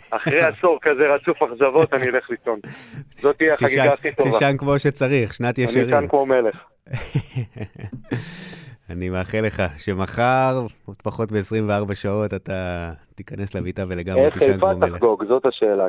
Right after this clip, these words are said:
Speaker 1: כי נראה לי שיהיו פה חגיגות אדירות במשך שבוע, שבועיים.
Speaker 2: טוב, אני מחכה לסקר את זה,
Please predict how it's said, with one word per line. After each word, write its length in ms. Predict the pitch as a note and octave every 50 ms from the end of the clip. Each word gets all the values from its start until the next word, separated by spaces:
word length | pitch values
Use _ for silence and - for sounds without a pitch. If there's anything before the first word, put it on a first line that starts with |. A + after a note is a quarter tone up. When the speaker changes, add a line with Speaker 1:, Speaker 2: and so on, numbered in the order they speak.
| G2 G#2
Speaker 1:
כי 60 | G#2+ F#2+
נראה 220 | G#2+ A2 B2 C3
לי 80 | C3+ B2
שיהיו 300 | - - C3 C3 C3+ C3
פה 100 | - B2 -
חגיגות 600 | - G#2+ G2+ A2 A2 G2 B2 C3+ C#3 C#3 C3+ C3 B2 B2+ C#3 C#3
אדירות 500 | A#2+ G#2+ G2 A2 A2+ A2 C#3 C3+ - -
במשך 300 | G#2 G#2 G#2+ - - G#2+ -
שבוע, 440 | - - A#2 G#2 F#2+ A2+ B2+ C3 A2+
שבועיים. 360 | F#2 F#2 G2+ G#2 G#2+ A2 G#2 G2+ _ _ _ _ _ _ _ _ _ _ _ _ _ _ _ _ _ _ _ _ _
Speaker 2:
טוב, 300 | - G2 G#2+ B2 A2 F#2+
אני 140 | F2 F#2+ G#2+
מחכה 280 | G2 A2 A2 - C3
לסקר 400 | C3 C3+ - - B2+ - C#3 C3+ B2
את 60 | G#2
זה, 80 | E2+ E2